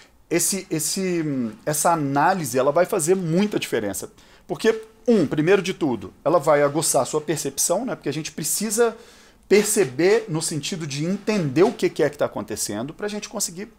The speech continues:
começar a tentar tocar aquilo ali, né? Então, assim, Independentemente de tá rápido, se for lento, seja o que for, você tem que ter um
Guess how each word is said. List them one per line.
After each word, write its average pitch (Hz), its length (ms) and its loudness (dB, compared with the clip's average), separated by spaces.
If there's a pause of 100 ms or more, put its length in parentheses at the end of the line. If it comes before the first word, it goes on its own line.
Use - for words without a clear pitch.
(140)
começar - 580 0
a - 40 -2
tentar - 280 -6
tocar - 240 -6
aquilo 220 180 -10
ali, 165 180 -4
né? 135 120 -6
Então, 147 160 -6
assim, 160 300 -4 (600)
Independentemente 165 920 0
de 143 120 -10
tá 147 180 -2
rápido, 135 500 0
se - 80 -8
for 113 120 -6
lento, 131 280 -6
seja 165 180 -4
o 180 40 -6
que 208 140 -6
for, - 420 0 (500)
você 147 160 -8
tem 170 140 -6
que 185 140 -10
ter 175 420 -2 (500)
um 214 280 -2